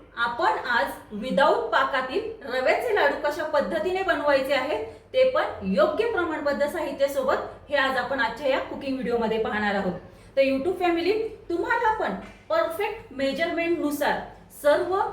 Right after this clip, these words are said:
चुका टाळून, सर्व रेसिपी टिप्स फॉलो, फॉलो करून जर तुम्हाला without पाकातील हे रव्याचे लाडू शिकायचे असतील आणि यांचा स्वाद घ्यायचा असेल, तर हा व्हिडिओ तुम्ही संपूर्ण पहा. व्हिडिओ आवडला तर व्हिडिओला नक्की लाईक करा.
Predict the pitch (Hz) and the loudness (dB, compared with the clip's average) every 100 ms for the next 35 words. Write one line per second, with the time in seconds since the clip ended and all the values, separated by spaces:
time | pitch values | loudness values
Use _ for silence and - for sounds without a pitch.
0 | - 302 277 330 349 349 269 254 208 - | -6 -10 -2 2 2 4 2 0 -6 -4
1 | 262 285 269 294 403 - - 247 269 311 | -2 0 0 0 -2 -8 -10 -4 -2 -2
2 | 349 349 370 415 - 392 320 330 - - | -4 0 0 -2 -2 0 2 0 -6 -8
3 | - - 269 269 302 320 285 320 - - | -6 0 2 4 4 2 0 -2 -8 -14
4 | - 349 320 294 285 359 - 269 226 277 | -10 -8 -4 0 2 2 -2 -4 0 2
5 | 381 - - 254 262 262 - 285 294 277 | 2 2 0 0 -4 -6 -8 -2 0 2
6 | 240 285 381 349 285 - - - - 269 | 2 2 2 0 0 -2 -6 -12 -14 -8
7 | - 311 - 370 339 277 214 - - 277 | 0 2 2 2 0 -2 -6 -8 -6 -2
8 | 330 320 427 453 285 - 349 311 277 262 | 0 0 -4 0 2 2 0 0 0 0
9 | 240 190 - - 285 277 262 269 269 269 | -2 -4 -8 -12 -4 -2 -2 -2 -4 -4
10 | 294 269 233 226 370 453 440 277 294 - | -2 -2 -2 -2 2 2 2 0 -2 -4
11 | 311 294 233 226 226 269 240 269 277 - | -2 2 2 0 -2 -4 -4 -2 -4 -6
12 | 208 285 294 254 214 - 190 | -8 -8 -4 -2 -2 -2 -4